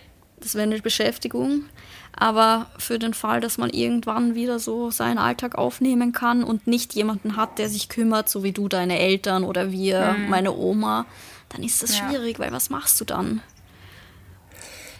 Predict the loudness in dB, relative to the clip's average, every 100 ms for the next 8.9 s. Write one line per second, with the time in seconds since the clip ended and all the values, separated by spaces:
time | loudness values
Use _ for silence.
0 | -2 2 4 4 2 0 0 0 4 4
1 | 4 2 -4 -6 -2 2 2 2 -4 -8
2 | -6 -8 -8 -14 -10 0 2 2 0 -10
3 | -8 -8 -6 -8 -12 -20 _ _ _ _
4 | -20 -4 2 4 4 2 0 -4 -10 -8
5 | -10 -12 -12 -10 -4 0 2 2 -2 -8
6 | -6 -6 -6 -8 -8 -8 -2 -2 0 4
7 | 6 6 4 2 0 -2 -10 -20 -20 -20
8 | -6 0 2 2 0 -2 -2 -4 -8